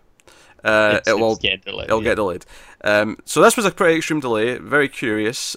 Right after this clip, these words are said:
Speaker 1: and we weren't really sure what was, what was going on. Uh, it seemed quite extreme. And then Cedric on his Twitter mentioned that, oh, there was a miscommunication,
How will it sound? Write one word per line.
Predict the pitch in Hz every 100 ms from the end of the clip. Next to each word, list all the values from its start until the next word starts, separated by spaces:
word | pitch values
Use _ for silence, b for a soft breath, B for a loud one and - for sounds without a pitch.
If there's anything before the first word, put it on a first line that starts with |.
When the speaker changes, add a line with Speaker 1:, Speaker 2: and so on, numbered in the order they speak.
| -
Speaker 1:
and | 110 110 107 104 104
we | 107
weren't | - 110
really | 107 113
sure | 117 107
what |
was, | 120 - -
what | 110
was | 117
going | 147 117
on. | 104 - B B B B
Uh, | - 104
it | 104
seemed | 139 -
quite | 143 127
extreme. | - 110 101 110 b b -
And | 120
then | 160 180 160 -
Cedric | - 196 190 -
on | 156 151
his | -
Twitter | - 113 120 113
mentioned | 123 123 - 120 107
that, | 113 -
oh, | 131 120
there | 117
was | 117
a |
miscommunication, | 127 151 - 139 123 - 127 117 107 95